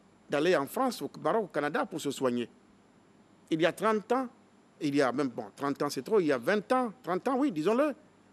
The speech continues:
nos enfants de huit ans, les jeunes filles, se permettaient elles-mêmes d'aller à l'accouchement. Tellement c'était devenu un banal, un banal fait. C'était un jeu. Aujourd'hui, une femme qui va à l'accouchement, elle a des craintes pour sa vie elle-même. Pourquoi ce recul ?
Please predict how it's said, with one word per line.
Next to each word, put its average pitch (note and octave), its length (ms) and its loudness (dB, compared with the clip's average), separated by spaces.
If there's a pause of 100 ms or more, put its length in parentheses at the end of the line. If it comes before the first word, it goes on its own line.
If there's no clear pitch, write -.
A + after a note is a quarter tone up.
(560)
nos A#3+ 240 4
enfants A#3+ 300 2
de A3 80 6
huit A3 340 2
ans, B3 80 4
les A3 140 4
jeunes A3 180 0
filles, C4+ 460 -2 (340)
se - 140 -2
permettaient A3 440 2
elles-mêmes A#3+ 460 2
d'aller F#3+ 220 6
à G3 40 6
l'accouchement. D#3 520 0 (440)
Tellement G#3 280 2
c'était D3+ 260 -2
devenu C#3+ 360 0
un C3+ 80 0
banal, C3 380 -2 (480)
un D#3 100 0
banal C3 400 -2
fait. B2+ 240 -4 (240)
C'était D3+ 340 0
un D#3+ 100 4
jeu. C3 280 0 (580)
Aujourd'hui, E3 460 2
une G#3 120 2
femme B3+ 300 4
qui E3+ 140 -4
va F3 100 4
à E3+ 40 6
l'accouchement, C#3+ 520 2 (680)
elle D3+ 120 2
a C3+ 60 2
des B2 100 0
craintes A3 320 0
pour C#3+ 180 -6
sa B2 160 -2
vie C3+ 300 -2
elle-même. A#2 340 -4 (800)
Pourquoi G#3+ 400 2
ce - 120 -2
recul ? B2+ 460 -4